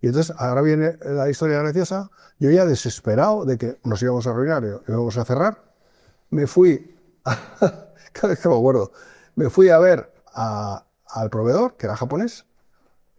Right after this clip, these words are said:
y le dije, "Oye, ¿qué hago? Dame alguna solución". El presidente, en España, y en inglés.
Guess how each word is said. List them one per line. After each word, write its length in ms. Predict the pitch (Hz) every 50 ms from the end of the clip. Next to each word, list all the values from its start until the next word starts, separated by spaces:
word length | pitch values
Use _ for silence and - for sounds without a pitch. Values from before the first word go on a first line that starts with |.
| _ _ _
y 280 | - 175 165 165 160 151
le 100 | 143 139
dije, 160 | 139 - 131
"Oye, 300 | 127 139 151 151 - - _ _ _ _ _ _ _ _ _ _ _ _ _ _ _ _ _ _ _ _ _ _
¿qué 140 | - - 120
hago? 420 | 160 226 240 240 - - - _ _ _ _ _ _ _ _ _ _ _ _ _ _ _ _ _ _ _ _ _ _ _ _
Dame 240 | 135 135 139 151 180
alguna 280 | 214 202 208 180 151 123
solución". 680 | - 127 107 107 95 - 170 208 240 254 226 - - _ _ _ _ _ _ _
El 140 | 123 113
presidente, 560 | - 110 101 - 127 120 110 92 - - _ _ _ _ _ _ _ _ _ _ _
en 80 | 131 123
España, 400 | 104 - - 113 104 87 - _ _ _ _ _ _ _ _ _ _ _ _ _ _ _ _ _ _ _ _ _ _ _ _ _ _
y 460 | - 143 131 127 120 117 117 113 117 127
en 120 | 123 117 113
inglés. 420 | 117 123 131 117 95 - - -